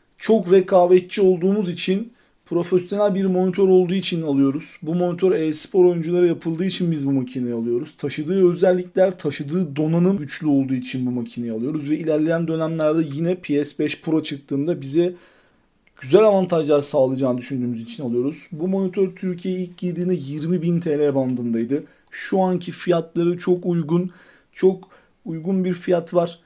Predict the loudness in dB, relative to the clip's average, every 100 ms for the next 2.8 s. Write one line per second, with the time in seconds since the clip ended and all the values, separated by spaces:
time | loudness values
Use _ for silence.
0 | _ _ -6 -6 -2 -2 -2 0 0 0
1 | -2 -2 -4 -8 -12 -10 -6 -4 -4 -4
2 | -2 -2 -2 -2 0 2 2 0